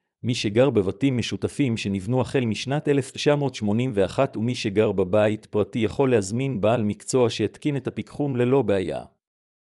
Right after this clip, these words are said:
פנייה אל בעל מקצוע מומלץ. אתם צריכים להיות בטוחים כי ההתקנה תתבצע באופן בטוח ויעיל. כדי שזה יקרה,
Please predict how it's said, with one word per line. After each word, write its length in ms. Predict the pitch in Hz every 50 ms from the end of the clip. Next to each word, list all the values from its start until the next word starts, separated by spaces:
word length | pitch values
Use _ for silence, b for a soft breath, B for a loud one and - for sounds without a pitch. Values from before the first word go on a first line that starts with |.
| _ _ _ _ _ _ _ _ _
פנייה 440 | - - 104 101 101 113 135 143 127
אל 100 | 104 98
בעל 420 | 90 101 98 104 107 104 101 92 85
מקצוע 480 | 90 95 - - - - 123 120 120
מומלץ. 760 | 117 123 123 120 117 95 82 73 65 - - - - - - - _ _ _ _ _ _ _ _ _ _ _ _ _ _ _ _ _ _ -
אתם 220 | - - 160 180
צריכים 420 | 160 - - 101 - - 147 135 120
להיות 300 | 101 107 117 120 117 107
בטוחים 500 | 104 95 - 92 - - 131 131 131 117
כי 160 | - - 104
ההתקנה 440 | 98 95 - - 113 110 120 139 147
תתבצע 600 | - 131 117 - 101 107 - - - 151 156 147
באופן 500 | 131 113 104 139 147 - - 147 131 110
בטוח 500 | 117 - - - 147 151 151 127 - - 95
ויעיל. 560 | 107 110 104 98 85 90 82 67 62 67 - _ _ _ _ _ _ _ _ _ _ _ _ _ _ _ _ _ _ _ _
כדי 240 | - 104 95 107 104
שזה 260 | - - 113 101 101
יקרה, 440 | 98 95 - - - 101 110 117 120